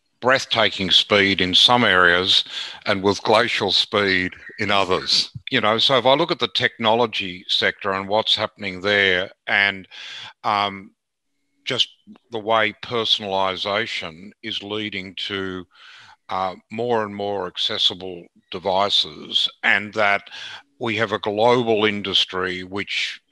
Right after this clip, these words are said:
um, with enormous reach just about to everybody, not quite to everybody, because we know smartphones are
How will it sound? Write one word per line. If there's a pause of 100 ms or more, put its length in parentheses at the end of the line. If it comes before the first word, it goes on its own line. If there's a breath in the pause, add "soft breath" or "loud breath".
um,
with
enormous (880)
reach
just
about
to
everybody,
not
quite
to
everybody,
because
we
know
smartphones
are